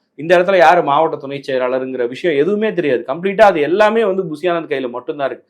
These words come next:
இதுல இன்னொரு விஷயத்தையும் நான் பாக்குறேன், புசி ஆனந்துக்கு வந்து ஒரு இன்செக்யூரிட்டி இருக்கலாம். இப்ப இந்த நேரத்துல ஒருவேளை விஜய் திடீர்னு இன்னொரு மாவட்ட நிர்வாகி அவருக்கு தெரிஞ்ச யாரோ ஒருத்தரை கூப்பிட்டு நீங்க வந்து தற்காலிகமா பொதுச் செயலாளரோட வேலைகள்லாம் கவனிங்க, கட்சி பணிகள் எந்த வகையிலையும் தடைபடக்கூடாது,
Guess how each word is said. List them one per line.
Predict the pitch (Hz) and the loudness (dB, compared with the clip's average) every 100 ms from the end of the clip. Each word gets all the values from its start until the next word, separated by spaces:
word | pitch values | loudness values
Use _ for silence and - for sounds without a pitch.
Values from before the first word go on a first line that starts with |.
| _ _ | _ _
இதுல | 139 165 175 | -2 2 4
இன்னொரு | 262 240 | 4 4
விஷயத்தையும் | 220 220 208 165 | 0 -2 -2 -2
நான் | 139 | 2
பாக்குறேன், | 131 120 110 | 0 0 -10
புசி | 135 180 262 | -10 -2 0
ஆனந்துக்கு | 254 233 208 202 180 | 0 0 -2 -2 -2
வந்து | 196 | 0
ஒரு | 170 156 | 0 -2
இன்செக்யூரிட்டி | 170 196 180 151 135 | -6 -4 -4 -4 -6
இருக்கலாம். | 120 110 - _ _ _ | -4 -6 -8 _ _ _
இப்ப | 120 143 | -8 -4
இந்த | 180 | 0
நேரத்துல | 185 208 202 175 | 0 0 4 4
ஒருவேளை | 156 156 160 165 143 | 4 2 4 4 4
விஜய் | 123 131 165 143 | 0 -2 -4 -2
திடீர்னு | 143 156 151 | -6 -6 -6
இன்னொரு | 135 143 139 123 | -6 -4 -4 -6
மாவட்ட | 117 131 147 143 | -4 -4 -4 -6
நிர்வாகி | 131 127 127 127 | -6 -2 -2 0
அவருக்கு | 135 123 120 | 0 0 -6
தெரிஞ்ச | 143 160 | -6 -2
யாரோ | 139 131 135 | 0 0 -4
ஒருத்தரை | 131 120 | -6 -12
கூப்பிட்டு | 127 - 160 160 _ _ _ | -10 -6 -6 -8 _ _ _
நீங்க | 147 190 170 | -4 0 0
வந்து | 170 | 0
தற்காலிகமா | 170 139 151 160 151 147 143 | -2 -2 0 0 0 -4 -4
பொதுச் | 135 147 | -6 -6
செயலாளரோட | 147 131 123 113 | -4 -4 -4 -4
வேலைகள்லாம் | 120 123 117 117 113 | -2 -4 -6 -8 -6
கவனிங்க, | 117 127 113 110 | -6 -6 -10 -12
கட்சி | 110 113 180 | -10 -6 -4
பணிகள் | 151 143 135 120 | -4 -4 -6 -6
எந்த | 135 | -4
வகையிலையும் | 131 127 139 147 127 | -4 -4 -6 -8 -10
தடைபடக்கூடாது, | 123 135 123 120 110 104 107 | -10 -6 -8 -8 -10 -10 -12